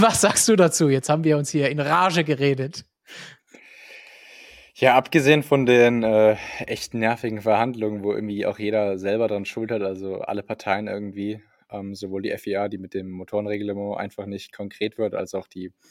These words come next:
Speaker 2: Parteien, sprich Red Bull und, äh, V W, äh, nicht Red Bull und V W, sondern Red Bull und Porsche und dann noch, äh, Audi. Das ist schon extrem nervig, darüber immer zu hören, aber ich, ich muss auch ehrlich sagen,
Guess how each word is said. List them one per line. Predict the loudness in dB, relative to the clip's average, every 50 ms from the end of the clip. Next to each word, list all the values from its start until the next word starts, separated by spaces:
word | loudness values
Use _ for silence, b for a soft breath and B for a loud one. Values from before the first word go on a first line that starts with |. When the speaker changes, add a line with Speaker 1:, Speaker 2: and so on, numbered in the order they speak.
| b b b b b b
Speaker 2:
Parteien, | _ -18 -10 -6 -6 -6 -6 -8
sprich | -10 -12 -14 -12 -8 -8
Red | -8 -8 -6
Bull | -8 -8 -8 -10 _ _ _
und, | -14 -12 -10
äh, | -10 -10 -10 -12 -14 -18 -20 _
V | _ -6 -4 -4
W, | -2 -2 -4 -4 -6 -10 _ _ _ -14 -10
äh, | -10 -10 -10 -10 -14 -14 -16 -18 -20 -20 _ _ _ -14
nicht | -10 -10 -8 -4 -2
Red | -2 -2 -2
Bull | -4 -8
und | -6 -6
V | -6 -4
W, | -2 -2
sondern | -4 -4 -4 -6 -6
Red | -8 -6 -4
Bull | -4 -4
und | -4 -2
Porsche | 2 4 4 4 4 2
und | -4 -8
dann | -8 -8
noch, | -10 -10 -12 _ _ _
äh, | _ -4 -2 -2 -4 B B B B B B B
Audi. | B 6 6 6 6 4 0 -2 B B B B B B B B B _ _ -20 -20 _ _ _ _ _ _
Das | -6 -4 -4 -4
ist | -4 -4 -4
schon | 0 0 2 2
extrem | 0 -2 -4 -4 -2 -2 0 0
nervig, | 0 0 -2 -4 -6 -4
darüber | -4 -4 -2 -2 -2
immer | -2 -2 -4 -4
zu | -4 -8 -8
hören, | -4 0 0 0 0 0 -2
aber | -4 -4 -4 -6
ich, | -8 -14 _
ich | -14 -8
muss | -8 -6 -6 -6
auch | -4
ehrlich | -4 -2 -2 -4 -6 -6
sagen, | -4 -4 -2 -2 -4 -6 -10 -12 B